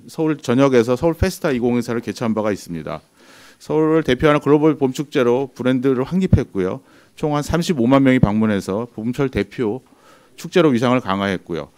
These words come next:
직접 체험형, 참여형 프로그램을 확대하여 프로그램을 내실화를 꾀했습니다. 민간 협력을 통한 다양한 볼거리, 즐길거리를 확대했고요. 서울 전역을 축제 분위기로 조성한 바가 있습니다. 팔 페이지입니다. 두 번째로 서울 라이프스타일 체험관광 활성화입니다.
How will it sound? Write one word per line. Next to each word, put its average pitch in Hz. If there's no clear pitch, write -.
직접 160
체험형, 180
참여형 175
프로그램을 160
확대하여 147
프로그램을 143
내실화를 107
꾀했습니다. 85
민간 160
협력을 185
통한 147
다양한 135
볼거리, 135
즐길거리를 123
확대했고요. 110
서울 131
전역을 120
축제 -
분위기로 110
조성한 98
바가 95
있습니다. 76
팔 190
페이지입니다. 135
두 -
번째로 170
서울 196
라이프스타일 160
체험관광 160
활성화입니다. 95